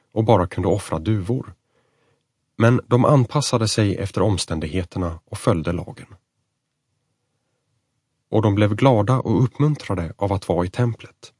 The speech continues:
Paragraf nitton A-frågan. Vad sa Simeon som Maria bevarade i sitt hjärta? B-frågan.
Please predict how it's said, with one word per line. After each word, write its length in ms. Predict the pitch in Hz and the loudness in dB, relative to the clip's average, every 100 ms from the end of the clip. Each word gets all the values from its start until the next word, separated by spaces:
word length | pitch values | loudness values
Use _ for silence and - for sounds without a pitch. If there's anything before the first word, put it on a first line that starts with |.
| _ _ _ _ _ _ _ _ _ _ _ _ _ _ _ _ _ _ _ _ _ _ _ _ _ _ | _ _ _ _ _ _ _ _ _ _ _ _ _ _ _ _ _ _ _ _ _ _ _ _ _ _
Paragraf 480 | - 135 120 92 - | -2 0 4 2 4
nitton 480 | 127 107 - 131 92 | 0 0 -2 -2 0
A-frågan. 680 | 95 92 - 104 110 - 107 98 _ _ _ _ _ _ _ _ _ _ _ | -2 -2 -2 -2 -2 -6 -12 -18 _ _ _ _ _ _ _ _ _ _ _
Vad 280 | - 120 131 | 0 2 2
sa 240 | - 117 107 | 2 0 0
Simeon 680 | - 143 160 135 87 - | 0 0 2 0 -2 -6
som 280 | - 104 95 | -4 0 2
Maria 400 | 101 113 87 82 | 2 2 0 0
bevarade 460 | 101 92 78 78 85 | 0 0 -2 -4 -4
i 40 | |
sitt 240 | - 92 | -6 -4
hjärta? 340 | 104 - - - _ _ _ _ _ _ _ _ _ _ _ _ _ _ _ _ _ | -6 -8 -16 -18 _ _ _ _ _ _ _ _ _ _ _ _ _ _ _ _ _
B-frågan. 800 | 107 120 92 - 143 127 95 | -2 0 0 -2 -2 -2 -6